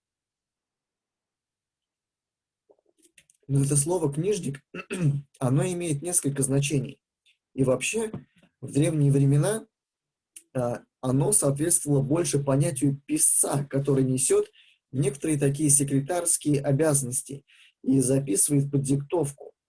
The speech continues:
сидит при высокопоставленном должностном лице – и записывает всё, что он ему повелит, все его слова. Но позднее этим же словом, <clears throat> этим же словом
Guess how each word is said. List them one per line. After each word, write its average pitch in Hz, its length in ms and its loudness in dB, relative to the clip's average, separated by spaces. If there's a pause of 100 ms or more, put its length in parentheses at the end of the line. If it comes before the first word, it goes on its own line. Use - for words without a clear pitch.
(140)
сидит - 580 0 (280)
при 151 280 2
высокопоставленном 143 1300 0
должностном 135 640 0
лице – 156 460 0 (300)
и 165 60 -10
записывает 147 760 0 (120)
всё, 196 220 0
что 180 180 -6
он 151 80 -2
ему 147 220 0
повелит, 131 500 0
все - 300 0
его 139 320 2 (200)
слова. 135 560 0 (960)
Но 127 180 0
позднее 151 680 0 (600)
этим 202 320 0
же 165 100 -6
словом, 175 500 -2 (1300)
<clears throat> 143 800 0
этим 196 300 0
же 143 60 2
словом 151 460 0